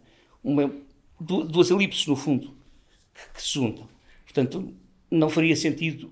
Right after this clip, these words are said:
hum, aqui ser, eh, pelo, pelo, pelo facto de haver mar,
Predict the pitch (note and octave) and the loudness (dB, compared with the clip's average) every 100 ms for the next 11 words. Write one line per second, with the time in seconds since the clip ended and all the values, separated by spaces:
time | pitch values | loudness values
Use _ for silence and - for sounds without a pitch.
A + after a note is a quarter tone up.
0 | - D#3+ D3+ D3+ - D#3 D3+ E3+ D3 C3+ | -4 0 2 0 0 2 2 0 -4 -6
1 | - D3 C#3 C3 B2+ - C#3 C3 - C#3+ | 0 2 4 2 0 -8 -12 -12 -8 -8
2 | C3+ - C3+ - C#3 - C3+ C3 B2+ B2+ | -8 -8 0 2 2 0 -6 -2 0 -2
3 | - - C3+ C3+ C3+ C#3+ D#3+ E3 - | -8 0 2 4 4 4 4 0 -16